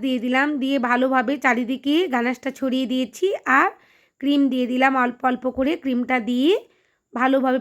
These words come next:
প্যালেট নাইফ দিয়ে চারিদিকে ছড়িয়ে দেব। এরপর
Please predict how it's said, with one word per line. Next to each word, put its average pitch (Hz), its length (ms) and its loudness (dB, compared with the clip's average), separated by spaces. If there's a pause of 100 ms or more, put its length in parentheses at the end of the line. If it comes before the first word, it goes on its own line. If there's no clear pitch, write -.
প্যালেট 247 340 2
নাইফ 247 180 0 (100)
দিয়ে 285 160 4 (140)
চারিদিকে 254 440 0 (100)
ছড়িয়ে 330 340 4
দেব। 220 140 0 (2750)
এরপর 311 220 2